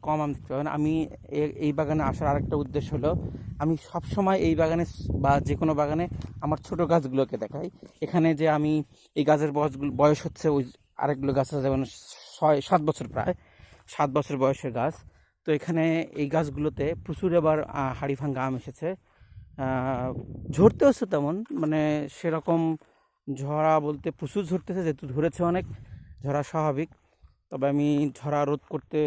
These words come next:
এখনও পুরোপুরিভাবে কন্ট্রোল করতে পারিনি, জানি না আর কতটুকু ঝরবে। এই ঝরার কারণটা একটাই, আমি আগের পর্ব বলেছিলাম যে ঝরতেছে বৃষ্টির কারণে,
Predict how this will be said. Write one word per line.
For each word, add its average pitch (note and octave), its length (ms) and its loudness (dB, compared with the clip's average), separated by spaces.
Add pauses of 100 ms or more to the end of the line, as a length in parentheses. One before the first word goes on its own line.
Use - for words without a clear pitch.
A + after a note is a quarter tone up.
(100)
এখনও C#3+ 280 -6
পুরোপুরিভাবে C#3+ 560 -6
কন্ট্রোল C3+ 280 -4
করতে C#3+ 240 -10
পারিনি, C#3 260 -4 (460)
জানি D3 160 0
না D3+ 100 2
আর D3 40 -2 (100)
কতটুকু C#3+ 420 -8
ঝরবে। C#3+ 240 -4 (120)
এই C#3+ 120 -2
ঝরার D#3 300 0
কারণটা D3+ 280 -2
একটাই, E3 280 -4
আমি D#3+ 180 4
আগের C3 220 -4
পর্ব C#3 140 -2 (140)
বলেছিলাম C#3 360 0 (520)
যে C3+ 100 0 (180)
ঝরতেছে C3+ 400 -4 (120)
বৃষ্টির E3+ 460 0
কারণে, A#2+ 240 0